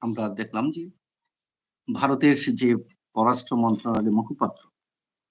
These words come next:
রণধীর জয়সওয়াল, তিনি বিভিন্নভাবেই আলোচিত এখন আমাদের কাছে। <clears throat> তিনি, তিনি, আহ, সাংবাদিকদের ব্রিফকালে বাংলাদেশের, আহ, এবং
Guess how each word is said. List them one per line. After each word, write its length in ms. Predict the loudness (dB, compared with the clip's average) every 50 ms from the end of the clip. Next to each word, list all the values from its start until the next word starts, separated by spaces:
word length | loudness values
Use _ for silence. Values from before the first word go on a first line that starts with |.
| _ _ -4
রণধীর 560 | 2 4 6 6 6 8 8 8 8 8 6 2 -4 -12 -14 _ _ _ _ _ _ _ _ _ _ _ _ _ _ -8
জয়সওয়াল, 640 | -2 2 2 4 4 2 0 -2 -4 -6 -6 -8 -14 -20 _ _ _ _ _ _ _ _ _ _ _ _ _ _ _ _
তিনি 180 | _ 2 4 4
বিভিন্নভাবেই 680 | 6 8 10 10 10 8 6 4 2 2 2 2 0 0
আলোচিত 360 | 0 -2 -4 -6 -6 -6 -6 -4
এখন 260 | -6 -6 -6 -4 -4 -2
আমাদের 300 | -2 -2 -2 -4 -6 -10
কাছে। 240 | -12 -14 -16 -16 -16 -16 -14 _ 6
<clears throat> 520 | 10 10 12 12 12 10 8 2 -4 -12 _ _ _
তিনি, 200 | -4 2 2 4 4 2 -2 -6 -14 _ _ _ _ _ _ _ _ _ _ _ _ _ _ _ _ _ _ _ _ _ _ _ _ -16 -16 -16 _ _ _ _ _ _ _ _ _ _ _ _ _ _ _ _ _ 4
তিনি, 160 | 6 8 8 10 8 8 6 2 -4 -14 -16 -14 -12 -6
আহ, 320 | -2 0 0 2 2 0 0
সাংবাদিকদের 680 | -2 -2 -2 0 0 0 0 -2 -4 -4 -2 -2 -2 -2 -4 -8 -14 -16 -12
ব্রিফকালে 560 | -6 -2 -2 -2 -2 -4 -4 -4 -4 -2 -2
বাংলাদেশের, 640 | -2 -2 -2 -2 -2 -4 -4 -8 -8 -6 -6 -6 -6 -8 -12 -18 -18 _
আহ, 320 | -8 -6 -6 -4 -6 -6 -8 -12 -18 _ _ _ _ _ _ _ _ _ _
এবং 200 | -10 -6 -6 -4